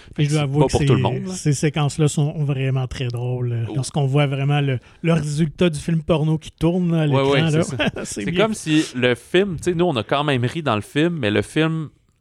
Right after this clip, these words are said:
Speaker 2: il y a pas de blague dedans, tu sais. C'est juste que je, le réalisateur, puis dans sa mise en scène, il est
Speaker 1: Mm.
Speaker 2: conscient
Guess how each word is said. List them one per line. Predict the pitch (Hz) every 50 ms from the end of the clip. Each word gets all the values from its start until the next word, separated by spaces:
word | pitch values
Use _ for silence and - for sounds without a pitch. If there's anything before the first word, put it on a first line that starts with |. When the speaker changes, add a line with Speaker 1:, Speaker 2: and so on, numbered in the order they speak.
| _ _ _ _ _ _ _ _ _ _ _ _ _ _ -
Speaker 2:
il | 80 90
y | 110 110
a | 104
pas | - 156 151
de |
blague | 127 113 117 123 127 131 127
dedans, | 110 104 98 98 113 113 113 107
tu | - - 110 107
sais. | 104 104 _ _
C'est | - - - 113
juste | 110 139 139 -
que | - 117 110 104
je, | 104 - _ _ _
le | - 110 104 98
réalisateur, | 98 110 104 107 101 107 104 101 - 127 131 131 131 -
puis | 113 104
dans | 101 107
sa | - 113 101
mise | 104 113 120 113 117
en | 104 101
scène, | 101 - 123 127 135 135
il | 151 156 160
est | 156
Speaker 1:
Mm. |
Speaker 2:
conscient | 147 113 104 101 101 - - 117 120 123 123